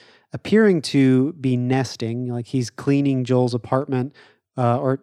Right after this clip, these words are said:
rather his cabin. I s-, I seem to make that <laughs> distinction a lot in this podcast. I always assume, I mean, it's technically his apartment 'cause he's renting it, or it's being rented, uh,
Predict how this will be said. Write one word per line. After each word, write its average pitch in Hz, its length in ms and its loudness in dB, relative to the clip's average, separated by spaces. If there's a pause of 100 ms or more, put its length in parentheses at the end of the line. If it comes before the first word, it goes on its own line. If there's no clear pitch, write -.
rather 120 280 0
his 117 160 -4
cabin. 123 520 -2 (440)
I - 40 -20
s-, - 100 -14
I 175 100 -6
seem 233 180 -2
to 226 80 0
make 180 220 2
that 131 180 2
<laughs> - 0 -
distinction - 680 -2 (960)
a 156 60 -2
lot 139 300 2
in 139 60 -4
this 127 120 -4
podcast. 131 480 -6
I 135 60 -2
always 156 320 -2
assume, 147 500 -2
I 180 80 -2
mean, 214 160 2
it's 208 220 -2
technically 226 420 0
his 135 120 2
apartment 131 420 -2
'cause 120 140 -4
he's 120 160 -4
renting 127 320 -2
it, 127 180 0
or 113 220 -4 (320)
it's 123 80 -20
being 127 240 0
rented, 123 480 -2
uh, 117 320 -6